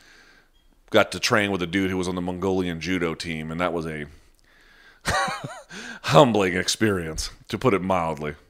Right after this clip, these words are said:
You're like, "Oh, right, there's a different level to this." Have you ever read The Culture of Narcissism by Christopher Lasch or watched, uh, any Adam Curtis docs like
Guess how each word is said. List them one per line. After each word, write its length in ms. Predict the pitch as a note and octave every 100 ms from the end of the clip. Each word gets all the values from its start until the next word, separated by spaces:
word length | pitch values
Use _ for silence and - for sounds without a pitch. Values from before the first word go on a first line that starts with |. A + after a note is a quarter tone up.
| _ _ _ - -
You're 120 | G#2
like, 140 | D#2 -
"Oh, 540 | F#2+ G2 F2+ E2 C#2
right, 340 | D2 E2 D2 -
there's 200 | E2+ D#2
a 40 | D2
different 320 | D#2 C#2 C#2+
level 200 | D2 C2+
to 100 | C2
this." 260 | B1 B1+ - - _ _ - _ - - - - - - -
Have 120 | A#2
you 80 | B2+
ever 160 | D3 D3+
read 220 | C3+ B2
The 120 | A2+
Culture 420 | - B2+ B2+ C3
of 100 | G#2
Narcissism 640 | G2 G#2+ - G#2+ G#2 F2+ F#2
by 80 | F2+
Christopher 480 | - A#2+ G#2 F#2+
Lasch 480 | F2 F#2 F#2+ - - -
or 460 | - G2+ F#2 F#2 F2+
watched, 460 | F2+ F#2+ F2+ - -
uh, 240 | F2+ F#2+ F#2+
any 200 | G#2+ G#2
Adam 220 | E2+ F#2+ F#2
Curtis 320 | A2 G2 E2
docs 320 | F2 E2+ -
like 300 | E2 D#2+